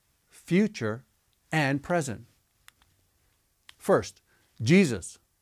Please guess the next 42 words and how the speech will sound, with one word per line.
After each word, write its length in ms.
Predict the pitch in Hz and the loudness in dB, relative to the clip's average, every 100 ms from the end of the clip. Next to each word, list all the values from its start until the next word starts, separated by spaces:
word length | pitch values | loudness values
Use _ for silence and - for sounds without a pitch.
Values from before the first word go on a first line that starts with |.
| _ | _
victor, 320 | 147 143 175 170 | -4 0 2 2
victorious, 760 | 185 185 151 131 131 131 - | 0 0 0 2 2 -2 -6
the 140 | - 127 | -10 -10
past. 540 | - 110 90 - _ _ _ _ _ _ _ _ _ - - | -8 -10 -10 -18 _ _ _ _ _ _ _ _ _ -14 -2
As 140 | 160 | 0
mentioned, 400 | 139 180 - 135 | 4 2 2 -2
two 120 | 190 196 | 0 2
thousand 440 | 175 170 156 139 | 4 4 4 4
years 320 | 147 156 139 170 - | 6 6 2 -2 0
or 160 | 143 | 2
so 260 | 143 156 139 | 2 0 0
ago, 360 | 135 107 98 - _ _ - | 0 -4 -6 -10 _ _ -2
Jesus 320 | 135 180 190 | 2 4 2
made 240 | 165 160 147 | 4 4 4
what 100 | 151 | 0
we 120 | 135 | 0
call 320 | - 156 151 | 2 4 4
his 180 | 143 139 | 2 -2
triumphal 640 | - 147 127 151 165 165 | -2 -2 0 0 0 -4
entry 400 | 147 139 - 147 | -2 -4 -2 -4
into 260 | 151 143 208 | -2 -2 0
Jerusalem 500 | 170 143 135 - 139 | 2 2 2 -2 -4
amidst 300 | 123 131 - | 0 -2 -2
the 100 | 110 | -8
shouts, 540 | - - 180 185 180 - - - | -6 2 4 4 0 -16 -20 -8
the 120 | 120 | -8
cheers, 520 | 98 - 185 175 175 | -6 -2 6 8 6
and 100 | 139 | 4
the 60 | 123 | -2
praise 400 | - 151 156 143 | -2 2 4 4
of 100 | 127 | 2
the 80 | 127 | -2
Jewish 320 | 113 123 110 | 0 -2 -2
people. 380 | 123 104 95 104 _ _ _ _ _ _ - | -6 -8 -10 -16 _ _ _ _ _ _ 2
They 140 | 139 | 4
wanted 460 | 127 147 190 214 202 | 6 6 6 4 -2
and 160 | 160 | -2
expected 640 | 151 - - 196 220 202 139 | -4 -6 0 0 2 0 0
him 200 | 147 139 | -2 0
to 100 | 139 | 2
be 120 | 139 | 2
victorious 960 | 127 143 - - 202 226 123 110 127 | 2 -2 -4 2 6 6 4 -2 -6